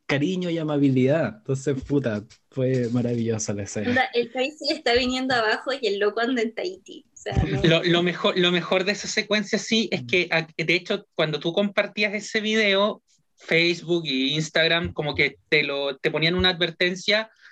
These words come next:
Speaker 3: que decía que estaba adulterado. Pero cuando veías el original que no estaba adulterado, la verdad es que te pro-, te producía exactamente el mismo efecto, porque ya
Speaker 1: <laughs>
Speaker 3: era como que ya le agregaron dos collares, el resto sí existían.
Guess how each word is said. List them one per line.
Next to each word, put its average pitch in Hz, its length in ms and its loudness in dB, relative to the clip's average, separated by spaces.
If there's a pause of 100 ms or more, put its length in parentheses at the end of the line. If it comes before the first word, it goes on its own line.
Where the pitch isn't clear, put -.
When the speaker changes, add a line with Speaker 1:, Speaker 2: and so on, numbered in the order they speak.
(180)
Speaker 3:
que 156 120 0
decía 165 260 -2
que 185 80 -2
estaba 185 260 2
adulterado. 185 680 0 (320)
Pero 156 160 2
cuando 165 240 4
veías 220 340 4
el 269 140 4
original 247 580 0
que 208 140 -2
no 196 100 -2
estaba 269 440 0
adulterado, 254 680 -2 (280)
la 160 100 0
verdad 156 200 2
es - 80 -2
que 254 100 -2
te 226 100 0
pro-, 185 420 -6
te 170 140 2
producía 180 440 4
exactamente 277 600 2
el 240 100 0
mismo 247 280 2
efecto, 302 360 -2
porque - 320 0
ya 226 220 2
Speaker 1:
<laughs> - 300 -6
Speaker 3:
era 220 180 2
como 233 200 -2
que 220 280 0 (140)
ya 202 360 2
le 180 120 2
agregaron 196 520 0
dos 247 240 -2
collares, 196 640 0 (140)
el 214 140 2
resto 247 340 0
sí 254 140 -4
existían. 208 580 -2